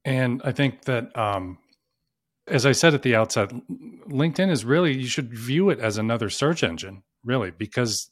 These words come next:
it l-, literally is a place where buyers are using that search bar to find answers and, and by extension, find experts that they can engage with to get answers to the,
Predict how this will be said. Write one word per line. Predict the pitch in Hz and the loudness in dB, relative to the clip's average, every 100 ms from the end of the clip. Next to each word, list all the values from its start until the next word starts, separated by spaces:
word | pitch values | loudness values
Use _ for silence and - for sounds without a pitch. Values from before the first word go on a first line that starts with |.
| _ | _
it | 135 127 | -6 -4
l-, | 135 - | -8 -2
literally | 131 160 160 123 | 2 4 4 2
is | 104 | -2
a | |
place | 104 120 101 - | -4 -4 -4 -6
where | 107 104 95 | -4 -4 -4
buyers | 92 104 104 101 92 | -4 -4 -4 -6 -8
are | 123 104 101 98 _ _ _ | -4 -2 -2 -6 _ _ _
using | - 110 143 143 | -6 -4 2 2
that | 139 135 _ _ | 2 0 _ _
search | - 147 165 - | -6 -4 -4 -6
bar | 95 85 85 - _ _ - | -8 -6 -10 -14 _ _ -10
to | 120 | -10
find | - 117 113 117 | -2 0 0 -2
answers | - 117 123 - 90 92 - - | -4 -4 -4 -4 -6 -8 -10 -10
and, | 120 101 101 | -8 -6 -8
and | 107 98 95 - - _ _ | -8 -6 -8 -10 -20 _ _
by | 110 | -2
extension, | 101 - 110 - 90 | -2 -2 -4 -4 -4
find | 110 101 98 | -2 -2 -2
experts | 110 - - 90 82 | -4 -4 -6 -8 -6
that | - 104 | -8 -6
they | 98 | -6
can | 98 95 90 - _ _ _ _ _ | -6 -8 -8 -12 _ _ _ _ _
engage | 117 98 104 131 | -4 0 0 0
with | 90 87 | -4 -8
to | - | -6
get | 104 98 | -4 -4
answers | 101 101 - 95 | -4 -6 -6 -8
to | - | -8
the, | 92 | -8